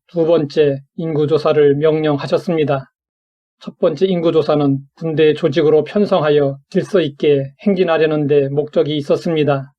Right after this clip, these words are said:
두 번째 인구조사는 군대를 재조직하고 땅 분배를 하려는 데 목적이 있었습니다. 첫 번째 인구조사 때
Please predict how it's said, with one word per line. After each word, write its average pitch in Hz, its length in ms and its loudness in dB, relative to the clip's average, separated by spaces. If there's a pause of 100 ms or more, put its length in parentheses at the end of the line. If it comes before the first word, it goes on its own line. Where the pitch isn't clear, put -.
(720)
두 170 140 0
번째 156 480 2
인구조사는 160 720 2 (140)
군대를 151 500 0
재조직하고 156 960 2 (120)
땅 160 240 -2
분배를 170 440 0
하려는 156 360 0
데 139 320 2
목적이 147 500 -2
있었습니다. 147 720 -2 (680)
첫 - 180 -14
번째 160 400 0
인구조사 165 600 0
때 139 320 0